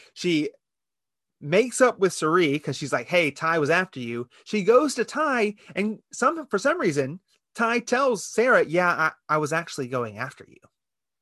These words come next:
The relationships that she built and the way that she was able to build them is incredible.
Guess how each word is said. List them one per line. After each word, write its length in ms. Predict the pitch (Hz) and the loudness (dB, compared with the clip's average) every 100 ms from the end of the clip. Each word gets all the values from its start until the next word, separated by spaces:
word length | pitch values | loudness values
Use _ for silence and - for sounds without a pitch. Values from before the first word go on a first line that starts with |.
| _ _ _ _ _ _ _ _ _ _ _ _ _ _ _ _ _ _ _ _ _ _ _ _ _ _ _ _ _ _ - | _ _ _ _ _ _ _ _ _ _ _ _ _ _ _ _ _ _ _ _ _ _ _ _ _ _ _ _ _ _ -4
The 160 | 151 | 2
relationships 760 | 143 139 156 165 139 - - - | 4 6 4 2 -2 -4 -4 -4
that 140 | - | -8
she 180 | - 131 | -6 -6
built 340 | 117 123 113 127 | -2 -2 -2 -4
and 80 | |
the 60 | 120 | -8
way 200 | 123 131 | -2 -2
that 160 | 127 - | -2 -4
she 140 | 135 | -4
was 160 | 123 120 | -4 -2
able 140 | 113 | -4
to 80 | 110 | -6
build 240 | - 101 - | -12 -14 -14
them 300 | 95 120 139 _ _ _ _ _ _ _ - | -18 -18 -20 _ _ _ _ _ _ _ 0
is 280 | 139 113 - | 0 0 -10
incredible. 840 | 117 110 - 113 107 110 - - | -20 -18 -10 -8 -8 -18 -20 -20